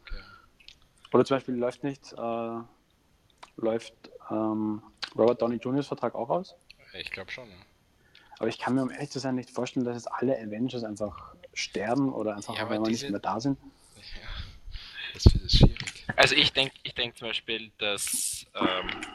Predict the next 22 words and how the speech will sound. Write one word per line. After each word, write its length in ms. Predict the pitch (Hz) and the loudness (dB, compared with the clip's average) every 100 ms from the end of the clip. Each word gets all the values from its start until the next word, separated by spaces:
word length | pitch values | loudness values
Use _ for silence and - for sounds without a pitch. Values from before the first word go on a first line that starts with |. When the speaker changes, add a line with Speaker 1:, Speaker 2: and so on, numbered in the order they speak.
| - - - - - | -10 -10 -20 -20 -16
Speaker 3:
wenn 260 | 92 92 | -2 -2
wir 100 | 92 | 0
jetzt 320 | 92 92 - - | -2 -2 -8 -12
über 220 | 98 92 | -6 -4
Avengers, 500 | 87 107 - - - - | 0 0 0 -4 -10 -14
äh, 300 | 78 85 85 | -14 -12 -12
genauer 360 | 82 87 123 113 | -6 -2 0 0
reden 240 | 87 85 | -2 -4
wollen 240 | 85 90 104 | -6 -6 -6
und, 160 | 92 | -8
und 240 | - 85 - | -12 -12 -6
darüber, 340 | 85 82 85 | -6 -4 -4
wer 220 | 85 82 | 0 0
sterben 260 | - 101 101 | 2 2 0
wird, 120 | 98 - - - - | -4 -12 -20 -10 -6
zum 120 | - | 0
Beispiel 300 | 110 - - 110 - - 80 - | 0 0 -4 -12 -14 -20 -18 -8
glaube 280 | 98 95 101 | -2 -2 -2
ich 100 | 104 | -4
nicht, 320 | 117 - - | -4 -4 -6
dass 240 | 98 - - | -4 -4 -6
sie 400 | 98 101 98 | -8 -8 -8